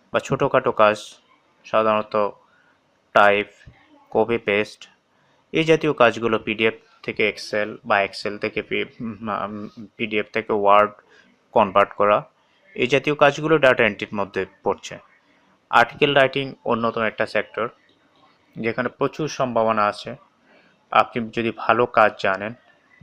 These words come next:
ভালো আর্টিকেল রাইট করতে জানেন, তাহলে আপনি এখানে, এখান থেকে ভালো টাকা আয় করার সুযোগ আছে।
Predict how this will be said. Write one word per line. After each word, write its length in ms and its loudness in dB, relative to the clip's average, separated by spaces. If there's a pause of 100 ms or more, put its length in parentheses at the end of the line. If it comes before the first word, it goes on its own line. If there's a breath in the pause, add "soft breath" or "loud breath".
(120)
ভালো 300 2
আর্টিকেল 420 0
রাইট 260 2
করতে 300 -6
জানেন, 300 -4 (720 soft breath)
তাহলে 260 2
আপনি 260 0
এখানে, 360 -8 (580)
এখান 260 -4
থেকে 180 -2
ভালো 240 0
টাকা 260 0
আয় 120 4
করার 220 -2
সুযোগ 380 -12
আছে। 240 -8